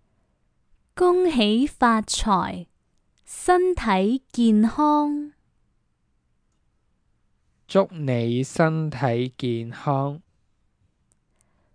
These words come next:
Speaker 1: 祝你身体健康。
Speaker 2: 祝你猪年大吉。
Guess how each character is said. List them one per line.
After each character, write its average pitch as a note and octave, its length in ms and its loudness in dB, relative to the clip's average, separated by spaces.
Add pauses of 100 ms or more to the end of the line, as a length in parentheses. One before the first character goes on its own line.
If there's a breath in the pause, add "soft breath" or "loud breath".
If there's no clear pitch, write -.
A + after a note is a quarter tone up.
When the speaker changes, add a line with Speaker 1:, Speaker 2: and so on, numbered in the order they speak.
(140)
Speaker 1:
祝 F4+ 300 2
你 G3 420 0
身 F4 500 2
体 G3+ 460 -2 (100)
健 G#3+ 300 2
康。 C#4 680 2 (1400)
Speaker 2:
祝 G3+ 220 2
你 B2+ 560 -4 (140)
猪 - 160 -4 (240)
年 B2 400 -10
大 A#2+ 320 -4
吉。 D#3+ 280 0